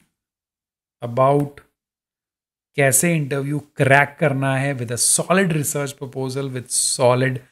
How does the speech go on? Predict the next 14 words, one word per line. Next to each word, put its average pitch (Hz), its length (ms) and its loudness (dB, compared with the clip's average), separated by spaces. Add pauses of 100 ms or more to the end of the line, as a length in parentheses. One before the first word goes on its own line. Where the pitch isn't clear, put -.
(320)
strong 147 560 4
communication 113 600 -2
skill। - 220 -14
ना 127 180 0
मुझे 156 200 4
बताओ 139 380 4
कि 147 100 -4
ये 139 100 2
कंपाइल 127 500 2
अप 131 200 -4
कैसा 131 380 0
रहा, 131 260 0 (1300)
कैसा 156 380 6
रहा, 175 640 4